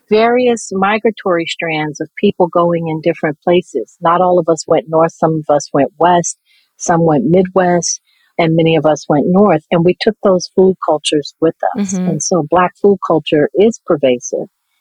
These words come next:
Speaker 1: And it's very much a part of American culture. As, as my former administrative assistant told me one time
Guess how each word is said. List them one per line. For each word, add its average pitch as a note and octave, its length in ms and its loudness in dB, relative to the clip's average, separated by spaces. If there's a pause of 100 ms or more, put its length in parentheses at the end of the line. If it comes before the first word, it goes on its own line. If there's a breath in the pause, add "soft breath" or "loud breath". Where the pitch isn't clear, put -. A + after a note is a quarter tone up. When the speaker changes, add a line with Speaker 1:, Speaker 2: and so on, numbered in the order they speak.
(300)
Speaker 1:
And F3+ 140 2
it's - 260 -2
very F#3 240 2
much F3 240 -2
a D#3+ 60 -4 (100)
part D3+ 220 0
of C#3+ 100 -6
American D3 640 -2
culture. - 460 -4 (520 loud breath)
As, F3 240 -2
as F#3 200 0
my F3+ 220 0 (100)
former G3 440 2
administrative F3 600 0
assistant F3 400 -2
told E3+ 140 0
me D#3+ 100 -2
one D#3 180 -2
time D#3 220 0